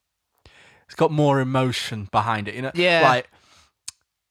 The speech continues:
Speaker 1: they're two completely different things.
Speaker 2: Totally different.
Speaker 1: Yeah, 'cause, like, the Scar Symmetry, it's, it's upbeat, you know, like, it's that sort of thing, but this sort of has, like, a, the songwriting, I think, in this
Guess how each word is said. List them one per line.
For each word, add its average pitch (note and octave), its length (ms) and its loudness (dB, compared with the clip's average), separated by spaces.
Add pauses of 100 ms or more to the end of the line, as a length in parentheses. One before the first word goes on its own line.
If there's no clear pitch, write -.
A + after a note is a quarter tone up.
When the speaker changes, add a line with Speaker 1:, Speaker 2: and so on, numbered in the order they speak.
(360)
Speaker 1:
they're D#3+ 140 2
two A3 300 -2
completely D#3+ 500 -2
different C3 340 -4
things. G#2+ 420 -6
Speaker 2:
Totally D#3+ 280 0
different. A#2 300 -8
Speaker 1:
Yeah, F#3+ 180 -2 (100)
'cause, C#3 160 -4
like, C#3+ 140 2 (360)
the C#3 80 -10
Scar D#3 260 2
Symmetry, B2+ 320 -6
it's, A#2+ 160 -10
it's A#2 180 -6
upbeat, C3 800 -2
you C3 100 -10
know, A#2 140 -6
like, G#2+ 180 -8 (160)
it's C3 200 -8
that A#2+ 180 -4
sort C3 160 -6
of B2+ 80 -10
thing, B2 180 -16
but B2 140 -6
this C3 160 0
sort C3+ 160 -2
of G#2+ 60 -8
has, B2+ 180 -2
like, A#2+ 180 -6
a, A2 140 -2 (320)
the C#3 60 -2
songwriting, B2 680 0
I G2+ 40 -10
think, A2+ 280 -10
in A2 120 -6
this - 340 -8